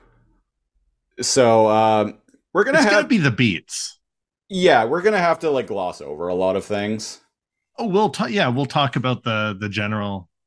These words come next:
Speaker 2: uh, yeah, that's true. Even on our other podcast, the Laser Comb podcast, sometimes there'll be, like, a fifty minute, like,
Speaker 1: Yeah.
Speaker 2: thing we'll review, but not
Speaker 1: Or we've
Speaker 2: quite a
Speaker 1: reviewed,
Speaker 2: movie.
Speaker 1: like, a, like, a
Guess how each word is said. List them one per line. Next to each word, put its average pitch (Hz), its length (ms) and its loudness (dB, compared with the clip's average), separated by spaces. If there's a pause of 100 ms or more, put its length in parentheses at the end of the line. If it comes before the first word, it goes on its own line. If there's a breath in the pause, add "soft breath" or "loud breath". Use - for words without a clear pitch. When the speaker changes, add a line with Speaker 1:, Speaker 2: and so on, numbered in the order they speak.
(140)
Speaker 2:
uh, 90 360 -8 (120)
yeah, 120 200 -4
that's 117 260 -6
true. 147 260 -4
Even 120 280 -2
on 117 160 0
our 107 160 -2
other 104 400 -6 (200)
podcast, 98 600 -14 (240)
the 92 60 -12
Laser 98 280 -10
Comb 92 260 -12
podcast, 90 640 -14 (300)
sometimes 214 440 -4
there'll 131 120 -2
be, 123 120 2
like, 110 160 -2
a 92 60 -10
fifty 104 420 -8
minute, 87 300 -8 (380)
like, 90 120 -8
Speaker 1:
Yeah. 85 160 0
Speaker 2:
thing 92 220 -10
we'll 85 160 -12
review, 80 440 -16
but 90 340 -12
not 123 180 -10
Speaker 1:
Or 131 180 4
we've 120 180 2
Speaker 2:
quite 104 140 2
a - 100 -2
Speaker 1:
reviewed, 92 140 -2
Speaker 2:
movie. 92 60 -8 (140)
Speaker 1:
like, - 20 -8
a, - 100 -8 (220)
like, 90 260 -6
a 82 220 -4